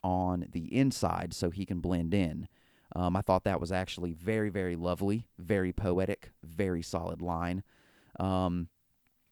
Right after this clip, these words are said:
quite brilliant, to be completely honest. Um, he continues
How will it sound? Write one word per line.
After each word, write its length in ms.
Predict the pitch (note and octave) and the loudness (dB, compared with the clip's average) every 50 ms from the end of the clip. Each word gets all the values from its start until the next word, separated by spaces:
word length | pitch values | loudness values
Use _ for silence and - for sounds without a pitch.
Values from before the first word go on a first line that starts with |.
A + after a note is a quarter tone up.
| _ _ - - _ _ _ _ _ _ _ _ _ _ _ _ - | _ _ -20 -20 _ _ _ _ _ _ _ _ _ _ _ _ -2
quite 280 | - D3+ D3+ C3+ G2+ | 4 6 6 6 6
brilliant, 480 | F#2 A#2+ B2 A2 G2+ G2 G2+ - - - - | 4 4 4 4 4 2 0 -2 -4 -8 -6
to 60 | - | -4
be 140 | - G2 F#2 | 0 0 0
completely 480 | - F2 E2+ - G2+ G2 C2+ D#2+ F#2 F2+ | 0 -2 -2 0 0 0 0 2 2 2
honest. 460 | F2 E2+ E2+ F2 G2 G#2+ - - - - - - - _ _ _ _ _ _ - | 2 2 2 2 2 0 -2 -6 -12 -16 -20 -20 -20 _ _ _ _ _ _ -4
Um, 640 | - F#2 F#2+ G2 G2 F#2+ F#2+ F#2+ F#2+ F#2+ F#2 F2+ - _ _ _ _ _ _ _ _ _ _ _ _ _ _ _ _ _ _ _ _ - - | 0 2 2 4 4 6 6 4 4 2 2 0 -4 _ _ _ _ _ _ _ _ _ _ _ _ _ _ _ _ _ _ _ _ -6 -2
he 100 | - B2+ | 0 2
continues 800 | G2+ B2 A#2 - A#2 D3+ D#3 C#3+ C3+ B2 A#2 A2+ A#2 - - | 4 4 4 8 8 8 10 12 12 12 12 12 8 6 2